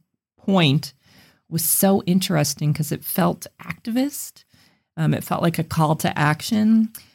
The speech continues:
um, which of course seems to me to be against the slow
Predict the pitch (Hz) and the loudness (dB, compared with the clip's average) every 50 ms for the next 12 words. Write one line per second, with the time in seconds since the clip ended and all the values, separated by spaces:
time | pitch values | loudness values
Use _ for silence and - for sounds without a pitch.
0 | _ _ _ - 160 156 156 156 151 151 - 151 - - - 160 151 147 - - | _ _ _ -4 0 2 2 2 2 0 -2 -6 -6 -4 -2 -2 0 0 -2 -2
1 | - 170 151 156 - - - - 160 151 147 151 147 147 143 139 143 143 - - | -2 0 0 0 0 0 0 2 2 4 4 4 4 4 4 4 2 0 -2 -4
2 | 143 135 143 139 139 139 143 139 147 143 - - 156 147 - - - 156 151 147 | -4 -2 0 0 0 0 0 -2 -2 -2 -4 -6 -6 -6 -6 -6 -4 -2 0 2
3 | 147 151 147 151 151 151 151 156 | 2 2 2 2 2 2 2 2